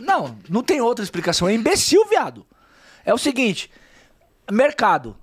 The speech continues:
não quer fazer? Não vai. Chega lá, ô, vou cobrar três reais de você. Eu, eu sou espertão. Toma na cara. Mano, é burro.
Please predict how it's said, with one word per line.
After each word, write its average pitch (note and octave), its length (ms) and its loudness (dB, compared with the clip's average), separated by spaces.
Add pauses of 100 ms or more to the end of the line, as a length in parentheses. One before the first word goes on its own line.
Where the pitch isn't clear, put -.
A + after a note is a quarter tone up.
(240)
não A#3 140 -2
quer A#3+ 200 0
fazer? F3+ 560 -2 (180)
Não C#4 180 -2
vai. G3+ 300 0 (220)
Chega B3+ 300 0
lá, A#3 280 0
ô, G#3 200 2
vou F3+ 200 -2
cobrar G3 400 0
três A#3+ 320 -2
reais B3 320 0
de F#4 100 -12
você. B3+ 580 -2
Eu, B3+ 260 0
eu G#3+ 160 0
sou G3+ 240 -4
espertão. G#4 680 0 (180)
Toma D4 240 -2
na C#4+ 100 -4
cara. D4 320 -4 (260)
Mano, A4 280 0
é - 80 -2
burro. G4+ 480 2